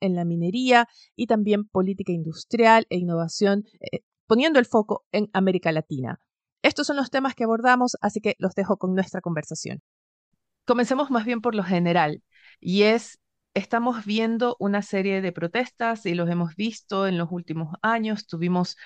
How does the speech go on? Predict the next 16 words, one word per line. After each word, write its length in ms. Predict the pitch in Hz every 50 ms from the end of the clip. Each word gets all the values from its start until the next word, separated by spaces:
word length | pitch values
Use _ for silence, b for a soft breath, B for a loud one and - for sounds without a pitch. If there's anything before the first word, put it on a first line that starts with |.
| B B B B B B _ _
protestas 580 | _ 190 185 196 190 202 196 - - 202 185 175
muy 360 | 190 185 208 240 262 294 285
fuertes, 520 | - - - 226 214 208 208 - - 196 190
bloqueos 560 | 175 165 170 170 - 214 214 214 214 202 180
de 80 | 185
minas 400 | 180 180 185 185 185 180 175 185 -
en 160 | - 160 156
Perú, 440 | - - 160 160 208 220 220 220 220 B B B B B B B _
tuvimos 400 | - 180 175 175 175 175 170 165 -
un 420 | - 175 175 175 175 175 170 - - _ _ -
referéndum 840 | - 180 156 - 165 147 151 175 208 240 254 240 196 190 185 175
muy 200 | 165 165 170 175
definitorio 840 | 165 160 - - 135 143 - - - 190 202 208 208 208 196 196 - -
en 260 | 165 165 165 160 -
Ecuador 680 | - - 143 - - 127 139 165 202 226 240 247 247 - _ _
contra 480 | _ 147 143 143 - 139 131 123 110